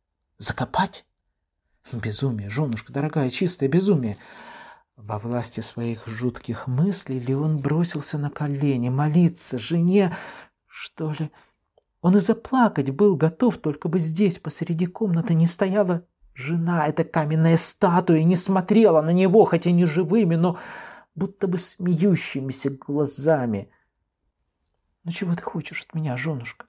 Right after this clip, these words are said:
Ну чего? Я, я, я все для тебя. Хочешь платьице новое, туфельки, только скажи. Может быть, нам, может, нам выпить немножко? У меня коньячок есть. Выпьем, и ты придешь ко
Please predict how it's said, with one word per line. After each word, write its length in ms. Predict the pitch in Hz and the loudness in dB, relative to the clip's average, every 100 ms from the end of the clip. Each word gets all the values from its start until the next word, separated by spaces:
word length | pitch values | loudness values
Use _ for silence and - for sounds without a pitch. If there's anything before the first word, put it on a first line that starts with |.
| - | -8
Ну 100 | 175 | -6
чего? 400 | - 202 151 - - - - - | -4 -2 -4 -6 -20 -20 -10 -4
Я, 140 | 175 - _ | -4 -6 _
я, 80 | 185 | -4
я 180 | 185 196 | 0 -2
все 300 | - 240 214 | 2 4 4
для 140 | 151 | 2
тебя. 360 | 139 175 190 143 | -2 2 2 2
Хочешь 480 | - - - 135 - | 4 4 4 -2 4
платьице 540 | 214 208 170 - 170 | 6 4 -2 -8 -2
новое, 320 | 170 208 143 | 2 2 2
туфельки, 440 | 139 247 170 147 180 | 4 2 2 -2 -2
только 260 | 202 - | -2 -4
скажи. 440 | - 247 - 196 139 | -2 -2 0 2 2
Может 240 | 185 214 | 0 2
быть, 160 | 180 240 | 2 4
нам, 160 | 240 - - - - - | 0 -2 -12 -16 -18 -6
может, 240 | 285 285 - | -4 -4 -2
нам 240 | 339 320 | 2 8
выпить 320 | 349 - 180 | 8 8 4
немножко? 440 | 196 220 165 - 180 - | 0 2 2 0 -12 -12
У 40 | 127 | -8
меня 140 | 131 | -4
коньячок 640 | 214 220 254 - - - | 0 2 0 -2 -10 -10
есть. 360 | 208 196 - - | -8 -8 -10 -4
Выпьем, 380 | 269 320 196 160 | 0 0 0 0
и 100 | 170 | -2
ты 260 | 175 - 302 - - | 2 4 4 2 0
придешь 500 | 226 196 202 214 | 2 2 0 -6
ко 120 | - | -10